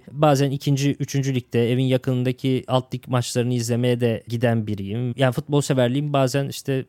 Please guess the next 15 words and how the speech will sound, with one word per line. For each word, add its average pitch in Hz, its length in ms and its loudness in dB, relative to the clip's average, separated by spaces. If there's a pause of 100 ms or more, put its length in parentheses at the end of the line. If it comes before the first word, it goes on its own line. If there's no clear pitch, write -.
taraftarlığın 131 640 2
da 139 40 2
önüne 139 240 2
geçebiliyor 185 420 0
ama 214 180 0
ben 214 280 0 (100)
bunun 220 200 2
arasında 214 480 2
bir 185 180 0
denge 185 480 2
olduğunu 170 520 4
düşünüyorum. 180 640 2 (480)
Eskiden 226 460 0
tabii 220 320 0
holiganizm 202 720 2